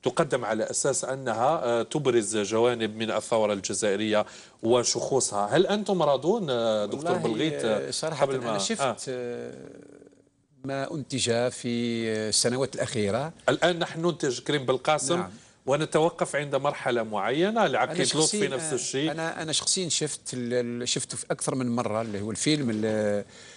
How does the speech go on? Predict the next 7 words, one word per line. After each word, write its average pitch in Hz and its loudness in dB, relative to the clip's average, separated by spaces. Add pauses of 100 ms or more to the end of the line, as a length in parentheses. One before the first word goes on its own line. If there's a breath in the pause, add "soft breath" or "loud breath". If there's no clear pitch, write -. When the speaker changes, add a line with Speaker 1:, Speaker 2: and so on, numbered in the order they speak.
(180 loud breath)
Speaker 2:
الخاص - 2
ببن 104 -4
بولعيد. 107 -2
Speaker 1:
مصطفى 123 2
بن 113 -2
بولعيد. 90 -2 (160)
Speaker 2:
آه، 131 0